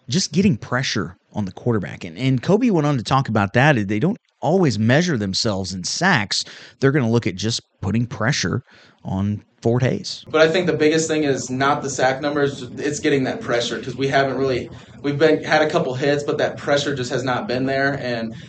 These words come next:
Speaker 2: if we can influence the throw without getting the sack, that's just as good as a sack at times. So, but if we're not getting home, getting that sack, we just have to influence that throw, get in his face, make him think that, that we are gonna hit him,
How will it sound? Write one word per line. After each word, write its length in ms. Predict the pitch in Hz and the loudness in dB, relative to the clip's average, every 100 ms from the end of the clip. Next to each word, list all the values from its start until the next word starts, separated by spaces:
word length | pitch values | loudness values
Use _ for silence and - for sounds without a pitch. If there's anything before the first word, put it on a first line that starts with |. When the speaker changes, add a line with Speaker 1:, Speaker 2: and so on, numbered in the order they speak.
| - | -10
Speaker 2:
if 80 | 143 | -2
we 120 | 170 | 0
can 120 | 156 | 0
influence 520 | - 175 175 175 175 | 0 0 2 2 2
the 120 | 156 | 0
throw 300 | - 147 156 | 2 4 6
without 300 | 151 147 143 | 6 4 2
getting 200 | 143 147 | 2 0
the 80 | 139 | 0
sack, 300 | 135 135 139 | 2 2 2
that's 240 | 139 135 - | 0 -2 0
just 220 | 139 135 | -2 -2
as 80 | 120 | -2
good 260 | 131 135 | 0 2
as 140 | 123 117 | 0 -4
a 60 | |
sack 320 | 113 131 127 | -2 0 0
at 120 | 123 - | -2 -4
times. 400 | 123 120 110 113 | -4 -4 -6 -4
So, 300 | 117 110 - - - - - 135 | -4 -4 -10 -18 -18 -18 -12 2
but 340 | 127 123 - | 4 4 0
if 80 | 151 | 2
we're 120 | 160 | 4
not 200 | 160 151 | 6 4
getting 300 | 160 151 139 | 4 4 2
home, 560 | 143 151 151 151 151 135 | 0 2 4 4 0 -2
getting 200 | 151 139 | 0 2
that 160 | 139 117 | 0 -2
sack, 360 | 139 131 - | 0 0 0
we 80 | 135 | -2
just 160 | 131 147 | -4 -2
have 100 | 127 | -2
to 200 | 123 139 | -2 -4
influence 400 | 143 143 143 135 | -4 -2 -2 0
that 220 | 127 120 | -2 0
throw, 260 | 131 131 131 | 2 2 2
get 180 | 143 | 2
in 100 | 143 | 2
his 160 | 139 - | 2 -2
face, 400 | - 131 131 127 | -2 0 0 0
make 200 | 139 135 | 0 0
him 180 | 131 123 | -2 -2
think 260 | 135 131 | -2 -2
that, 320 | 131 120 117 131 | 0 0 0 -2
that 140 | 127 | 0
we 100 | 139 | 4
are 120 | 151 | 4
gonna 200 | 151 143 | 2 0
hit 140 | 151 147 | 0 0
him, 200 | 147 | 0